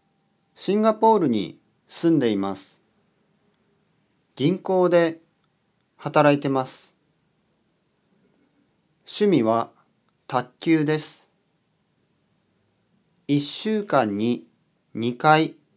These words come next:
練習をします。もう一つの趣味は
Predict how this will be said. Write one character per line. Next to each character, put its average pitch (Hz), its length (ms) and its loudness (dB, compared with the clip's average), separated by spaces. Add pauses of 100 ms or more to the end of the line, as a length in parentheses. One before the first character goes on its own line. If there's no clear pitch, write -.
練 135 260 0
習 143 300 0
を 139 140 0
し 131 160 -10
ま 127 180 -4
す。 - 240 -20 (3250)
も 190 240 6
う 220 40 -2
一 240 200 -6
つ - 80 -12
の 151 140 0
趣 120 200 -4
味 117 160 -2
は 107 280 -2